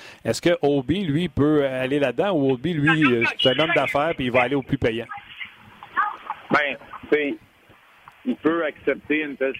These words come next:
Speaker 2: situation en voulant rester à Washington jusqu'à temps qu'il y ait une offre de neuf millions de dollars pour aller jouer à Chicago, par exemple, parce que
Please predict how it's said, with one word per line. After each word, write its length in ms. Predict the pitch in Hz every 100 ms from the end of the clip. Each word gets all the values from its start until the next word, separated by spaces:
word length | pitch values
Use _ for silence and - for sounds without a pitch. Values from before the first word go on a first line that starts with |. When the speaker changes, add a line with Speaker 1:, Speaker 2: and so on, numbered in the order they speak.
| -
Speaker 2:
situation 640 | - 135 127 - 135 143
en 100 | 135
voulant 300 | 113 131 139
rester 540 | 135 127 120 _ 139 131
à 60 |
Washington 760 | 120 123 - 123 120 139 156 143
jusqu'à 440 | 117 139 131 135 123
temps 160 | 143 - -
qu'il 100 | 170
y 40 | 139
ait 40 |
une 200 | 131 127
offre 160 | 147 - - - _ _ _ 123
de 280 | 127 120 117
neuf 200 | 139 139 139
millions 220 | 135 131
de 40 |
dollars 300 | 127 123 143 135
pour 120 | 127
aller 220 | 120 120 123
jouer 260 | 135 139
à 180 | 123 117
Chicago, 540 | 110 - 135 123 123 143
par 160 | 131
exemple, 360 | 123 139 143 135
parce 140 | 117 -
que 540 | 117 113 113 113 110